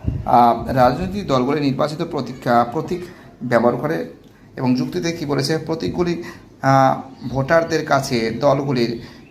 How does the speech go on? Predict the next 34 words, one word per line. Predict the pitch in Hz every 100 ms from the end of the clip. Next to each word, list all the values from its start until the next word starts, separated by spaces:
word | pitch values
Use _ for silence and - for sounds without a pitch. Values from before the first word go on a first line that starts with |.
| -
পরিচিত | 160 160 175 180
সহজ | 143 135 113 107
করে। | 98 95 -
আনসার | 156 160
হবে | 156
এর | - 127 127
আনসার | 127 -
এ | - 139 160 -
এবং | 139 131 117
আর | 113 117
উভয় | 117 120
সঠিক, | 135 131 151 - - - -
আর | 139 160 165
এর | 160
সঠিক | 143 127 120 101
ব্যাখ্যা। | 95 - 90 - - - - - -
পরের | 175
প্রশ্ন | 294 196
বত্রিশ | 160 156 147
জায়গায় | 135 131
প্রশ্ন | 127 175 165
বলেছে | 143 139 139
ভারতের, | 113 120 165 165 -
আহ, | 113 107
আঞ্চলিক | 135 156 156
দলগুলি | 135 123 120 123
কেবল | 120 113 117 - - -
একটি | 135 151
রাজ্য | 131 123 165
নির্বাচন, | 143 127 123 127
হ্যাঁ, | 117 110 117 120
পরি-, | 123 123 123 -
পরিচালনা | 139 131 139 139
করে। | 139 165